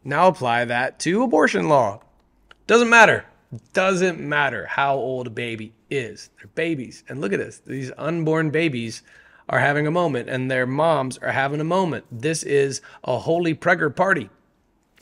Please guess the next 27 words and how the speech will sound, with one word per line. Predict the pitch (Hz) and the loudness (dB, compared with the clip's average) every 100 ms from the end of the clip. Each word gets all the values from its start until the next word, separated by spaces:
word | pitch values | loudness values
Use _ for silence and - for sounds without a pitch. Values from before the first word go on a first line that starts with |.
| - | -10
They're | 127 156 151 | 0 2 2
freaking | - 190 190 190 | 2 0 2 2
out. | 180 - - _ _ _ - _ | 0 0 -8 _ _ _ -20 _
The | 135 | 0
world's | 165 202 165 | 4 6 6
<laughs> | 170 | 4
going | 160 147 | 2 0
crazy. | - 190 196 170 180 | 4 6 6 6 2
There's | 160 | 2
some | 151 143 | 0 -2
controversy | 175 180 175 175 175 165 | 0 0 2 0 0 -2
coming | 180 170 170 | -2 -2 0
around | 160 151 151 151 | 0 0 0 0
Mary | 175 180 170 | 2 2 0
and | 139 | 0
her | 165 | -2
story | 165 165 170 170 | -2 0 2 2
with | 120 | 0
Joseph | 135 170 165 165 | -2 -2 -2 -4
and | 135 | -4
everything | 151 170 156 143 | -2 -2 -2 -4
else, | 151 160 135 | -2 -2 -2
and | |
Herod's, | 120 147 160 165 135 131 - | -4 0 0 0 -2 -6 -2
uh, | 143 131 | 0 0
you | 139 | -2
know, | 139 | -2